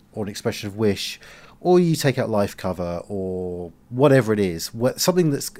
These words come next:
that potentially is gonna, um, impact the people left behind once you're gone, speak to them as well. You know, speak to them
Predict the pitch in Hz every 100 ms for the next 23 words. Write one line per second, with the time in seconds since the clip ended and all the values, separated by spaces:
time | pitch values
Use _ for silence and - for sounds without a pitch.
0 | - - - 123 - 131 139 127 - 117
1 | 104 117 104 101 98 - - - - 113
2 | 107 101 98 101 - 120 101 104 - -
3 | - _ _ _ _ _ _ - 117 123
4 | 110 104 98 104 92 - 95 104 90 85
5 | - 101 98 92 - 90 87 113 82 -
6 | 92 - - - - - _ - - -
7 | 175 - 143 135 107 85 - - 120 104
8 | - 147 - 120 131 127 123 123